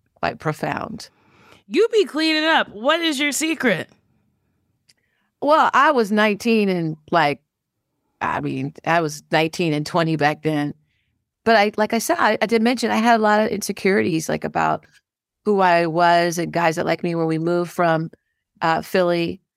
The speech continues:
Speaker 1: to, we moved to Malibu. There were no Black people there. I was in shock.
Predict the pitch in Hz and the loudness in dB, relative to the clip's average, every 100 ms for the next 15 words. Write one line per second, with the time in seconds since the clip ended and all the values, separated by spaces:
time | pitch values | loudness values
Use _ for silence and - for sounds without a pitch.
0 | _ _ - 190 170 160 180 175 160 160 | _ _ -2 0 0 0 -2 -2 -4 -4
1 | 165 165 185 190 160 165 165 - _ - | -2 0 2 0 -2 -4 -6 -10 _ -2
2 | 175 160 156 170 180 175 175 180 165 170 | 0 0 0 0 2 2 2 -4 -2 -2
3 | 165 165 165 _ _ _ _ 170 165 160 | 0 0 -2 _ _ _ _ -2 -2 -4
4 | 156 - - 156 156 151 - | -6 -4 0 2 2 0 -6